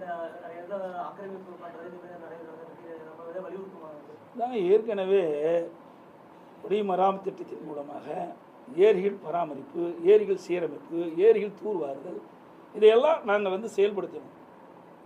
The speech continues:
Speaker 2: இன்னைக்கு உதாரணத்துக்கு நம்முடைய நூறு ஏரி திட்டம், மேட்டூர் அணையிலிருந்து நீரேற்றி மூலமாக தண்ணீரை நிரப்ப வேண்டும் திட்டம். இந்த திட்டத்தை வேணுமென்று திட்டமிட்டு அரசியல் காழ்ப்புணர்ச்சியின் காரணமா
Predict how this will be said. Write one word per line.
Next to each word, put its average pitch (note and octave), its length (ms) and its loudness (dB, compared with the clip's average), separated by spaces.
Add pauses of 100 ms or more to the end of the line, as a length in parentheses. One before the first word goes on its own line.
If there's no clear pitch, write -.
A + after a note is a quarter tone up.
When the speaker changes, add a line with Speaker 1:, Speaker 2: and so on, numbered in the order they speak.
(200)
Speaker 2:
இன்னைக்கு F#3+ 300 -4
உதாரணத்துக்கு G#3+ 580 6 (1200)
நம்முடைய G#3 320 4 (580)
நூறு A3+ 240 6
ஏரி G3 180 4
திட்டம், - 280 -10 (1200)
மேட்டூர் G#3 420 6
அணையிலிருந்து E3+ 460 -8 (180)
நீரேற்றி F#3+ 420 4
மூலமாக E3 340 -6 (100)
தண்ணீரை F#3+ 380 -4
நிரப்ப E3+ 260 -6
வேண்டும் D#3 280 -10
திட்டம். - 240 -20 (920)
இந்த A3+ 100 6 (100)
திட்டத்தை B3 360 6
வேணுமென்று A#3+ 440 4
திட்டமிட்டு G3 500 0 (280)
அரசியல் A3+ 380 2
காழ்ப்புணர்ச்சியின் G3+ 480 0
காரணமா E3 260 -2